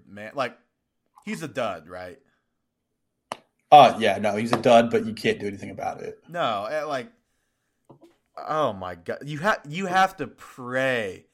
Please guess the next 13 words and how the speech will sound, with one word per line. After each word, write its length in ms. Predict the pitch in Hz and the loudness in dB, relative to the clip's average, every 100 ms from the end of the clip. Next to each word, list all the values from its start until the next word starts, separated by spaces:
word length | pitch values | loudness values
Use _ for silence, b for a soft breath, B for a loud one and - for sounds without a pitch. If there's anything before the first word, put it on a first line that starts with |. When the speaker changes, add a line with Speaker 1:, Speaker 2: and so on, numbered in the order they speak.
| _ _ _ | _ _ _
Speaker 1:
he 200 | - 131 | -14 -8
has 300 | 123 127 120 | 0 0 0
a 60 | 117 | -6
good 320 | 110 123 104 | -6 -8 -8
game 500 | 107 101 113 131 135 _ | -10 -8 -8 -10 -16 _
in 160 | 127 120 | -12 -8
this 180 | 131 120 | -8 -2
last 320 | 123 123 127 | 0 0 -2
month, 400 | 131 143 143 - _ _ _ _ _ _ - | -2 -2 -6 -20 _ _ _ _ _ _ -8
and 280 | 131 127 | -6 -4
then 380 | 127 123 120 117 - _ _ | -4 -4 -6 -10 -16 _ _
you 300 | 113 117 139 | -18 -12 -12
sell, 680 | 139 - 123 113 107 104 - | -10 -8 -4 -4 -6 -10 -16